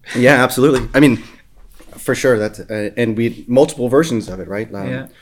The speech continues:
Speaker 1: students, young professionals, somebody who's, you know, five, ten,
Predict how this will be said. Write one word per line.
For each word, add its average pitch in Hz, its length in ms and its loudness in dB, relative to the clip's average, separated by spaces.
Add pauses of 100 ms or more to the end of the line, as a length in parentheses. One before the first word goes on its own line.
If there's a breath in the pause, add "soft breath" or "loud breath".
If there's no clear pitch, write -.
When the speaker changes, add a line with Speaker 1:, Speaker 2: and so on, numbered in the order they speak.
(100 loud breath)
Speaker 1:
students, 127 800 -4
young 117 220 -2
professionals, 117 760 -10 (320 soft breath)
somebody 110 380 -4
who's, 107 320 -8
you 104 140 -10
know, 98 60 -12 (360)
five, 110 300 -6
ten, 110 420 -6